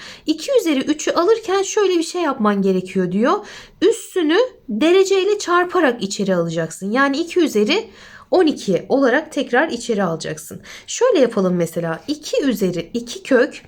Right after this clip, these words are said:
beş olsun yine, tamam mı? Ama karekök bu sefer bakın. İki dışarıya çıkabilmiş. Demek ki içerideyken ne durumdaymış? Demek ki içerideyken ikinin karesiymiş ki dışarıya iki diye çıkabilmiş.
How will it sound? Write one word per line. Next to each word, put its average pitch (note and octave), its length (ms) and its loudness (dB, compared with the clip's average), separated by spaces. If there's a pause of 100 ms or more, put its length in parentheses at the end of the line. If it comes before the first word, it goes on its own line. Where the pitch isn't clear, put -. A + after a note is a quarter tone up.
(600)
beş E4+ 340 0
olsun E3+ 340 -2
yine, D#3 260 -6
tamam E4 340 0
mı? F3 60 0
Ama C4+ 200 0
karekök C4+ 540 0
bu E3+ 60 -6
sefer E3 380 -4
bakın. B3+ 280 -4 (320)
İki G4 260 -4
dışarıya F#4+ 460 2
çıkabilmiş. C4 880 0
Demek A4+ 280 0
ki A#3+ 100 -6
içerideyken C4+ 920 0
ne E4 140 0
durumdaymış? G#3 840 2 (360)
Demek F#4+ 280 0
ki G#3 80 -12
içerideyken A3 840 0
ikinin C4+ 380 0
karesiymiş D#4+ 880 -2
ki D4 160 -4
dışarıya A#3 400 0
iki G#3 280 -8
diye F#3 200 -2
çıkabilmiş. E3 600 -6